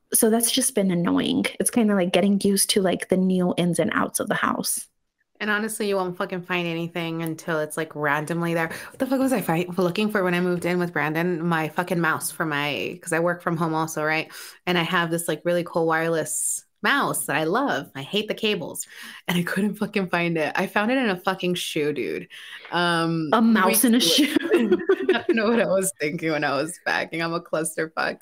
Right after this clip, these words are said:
Speaker 2: And then I felt, was like, "There's my mouse." Okay. I felt, like, super adultish finding it. But then I was like,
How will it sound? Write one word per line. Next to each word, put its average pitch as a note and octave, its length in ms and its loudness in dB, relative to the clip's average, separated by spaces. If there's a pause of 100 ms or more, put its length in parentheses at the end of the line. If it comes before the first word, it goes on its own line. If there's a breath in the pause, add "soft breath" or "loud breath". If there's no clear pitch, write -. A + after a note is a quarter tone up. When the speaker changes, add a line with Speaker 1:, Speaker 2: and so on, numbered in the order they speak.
Speaker 2:
And C#4 640 -2
then A#3 100 2
I A#3+ 80 2
felt, C#4 220 0
was C4+ 100 0
like, B3+ 200 0 (180)
"There's G4+ 240 -2
my D#3+ 180 2
mouse." D#3+ 840 0
Okay. E3+ 540 0
I G3 140 2
felt, F3+ 260 0
like, E3+ 200 0
super E3+ 380 -2
adultish D#3+ 540 -4
finding D3 400 -4
it. A3+ 200 -2
But A3+ 100 -6
then E3+ 140 -2
I E3+ 80 2
was E3 140 -2
like, D3 260 -2